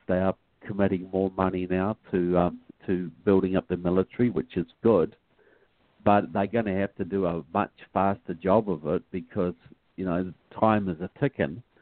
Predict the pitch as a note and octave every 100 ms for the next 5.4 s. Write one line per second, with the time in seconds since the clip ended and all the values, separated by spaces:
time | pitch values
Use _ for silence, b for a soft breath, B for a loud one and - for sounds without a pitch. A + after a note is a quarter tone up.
0 | b b b b b A#2+ C3+ C3 B2+ -
1 | _ _ _ _ - - _ - C#3+ E3
2 | E3 E3+ F3+ E3 D#3+ - D3 B2 _ C#3
3 | C#3 C#3 B2 B2 - C3 B2+ C3 B2 A2+
4 | A2 G#2 F#2+ A2+ G#2+ G2 G#2 F2 G#2+ C3+
5 | B2 G#2+ F#2+